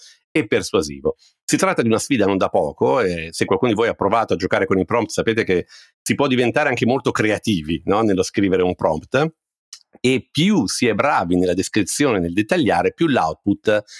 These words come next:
è sicuramente migliore. Secondo LinkedIn, i profili che elencano competenze su chat G P T in particolare sono cresciuti, pensa un po', del cinquantacinque per cento da gennaio a febbraio e sono cresciuti del settantuno per cento da febbraio a marzo.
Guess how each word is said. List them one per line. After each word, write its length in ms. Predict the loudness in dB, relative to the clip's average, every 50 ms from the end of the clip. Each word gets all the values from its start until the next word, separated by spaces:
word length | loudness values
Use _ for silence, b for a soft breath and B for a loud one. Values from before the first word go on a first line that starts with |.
| B B B _
è 220 | 0 2 2 2 0
sicuramente 560 | -2 -2 0 0 2 2 2 0 0 0 0
migliore. 420 | -2 -2 -2 -6 -10 -14 -14 -16 b b b b b _ _ -4
Secondo 380 | -2 -2 0 0 2 2 2
LinkedIn, 480 | 2 2 0 0 0 -2 0 0 0 0
i 60 | 0
profili 420 | 0 -2 -2 -2 0 0 0 -2
che 200 | -2 0 0 0
elencano 460 | 2 0 0 0 0 0 0 0 0 0
competenze 600 | 0 -2 -2 0 0 0 0 0 0 -2 -2 -4
su 180 | -2 -2 -4 -2
chat 220 | -2 -2 -2 0
G 160 | 0 0 0
P 140 | 0 -2 0
T 60 | 2
in 180 | 2 0 2 2
particolare 560 | 0 -2 -2 -4 -2 0 0 0 0 0 -2
sono 200 | 0 0 0 0
cresciuti, 460 | 2 0 -2 0 0 -2 -2 -2 0
pensa 300 | 0 0 0 2 2 0
un 80 | 0 2
po', 180 | 4 4 4
del 160 | 4 2 0 0
cinquantacinque 1000 | 0 0 0 0 0 0 0 2 2 2 0 0 0 2 2 0 2 2 0 0
per 160 | 2 0 0
cento 420 | 0 0 -2 0 -2 0 0 2
da 100 | 2 2
gennaio 380 | 2 2 2 2 2 2 0 0
a 20 |
febbraio 560 | 0 -2 -2 -2 0 -2 -2 -2 0 0 -2 B B B B B B
e 80 | _ 0
sono 180 | 2 2 2 2
cresciuti 400 | 2 0 2 2 0 2 2 2
del 160 | 2 2 0
settantuno 800 | 0 -2 -2 -2 0 0 0 2 2 0 -2 _ 0 2 2 2
per 140 | 2 0 -2
cento 440 | 0 0 0 0 0 0 0 0 0
da 120 | 0 0
febbraio 480 | 0 -2 -2 0 0 0 2 2 2 2
a 60 | 2
marzo. 500 | 0 0 -2 -4 -8 -12 -14 -14 -14 -14